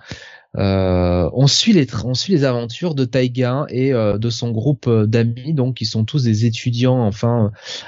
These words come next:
en fin d'études, je dirais, euh, donc dans une université un petit peu, euh,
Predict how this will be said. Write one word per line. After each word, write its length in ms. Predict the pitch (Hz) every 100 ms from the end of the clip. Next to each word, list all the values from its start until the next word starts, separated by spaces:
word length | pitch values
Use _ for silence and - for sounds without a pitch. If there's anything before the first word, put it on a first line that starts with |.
| -
en 80 | 107
fin 200 | 165 160
d'études, 340 | 151 - 160
je 60 | 135
dirais, 500 | 113 123 123 135 139
euh, 280 | 127 104 107
donc 240 | 120 131
dans 180 | 113 104
une 200 | 107 113
université 800 | 117 117 120 123 - 117 120 127
un 100 | 117
petit 220 | 104 -
peu, 480 | 107 117 117 113 101
euh, 60 | 98